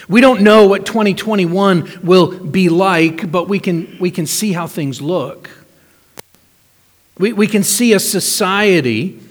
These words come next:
that is growing more and more in its hatred of God. Can you see that? We can see a, a world around us that is continuing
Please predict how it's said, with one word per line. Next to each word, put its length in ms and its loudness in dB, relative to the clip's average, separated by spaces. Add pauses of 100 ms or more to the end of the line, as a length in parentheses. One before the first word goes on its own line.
(280)
that 140 4
is 120 0
growing 540 2
more 380 4
and 200 0
more 380 2
in 180 -6
its 200 -6
hatred 480 -6
of 120 -10
God. 460 -6 (720)
Can 120 -10
you 60 -6
see 240 -4
that? 300 -8 (1400)
We 140 -2
can 100 2
see 420 0
a, 40 -6
a 260 -2
world 560 4
around 560 2
us 200 2
that 180 0
is 120 -2
continuing 840 -2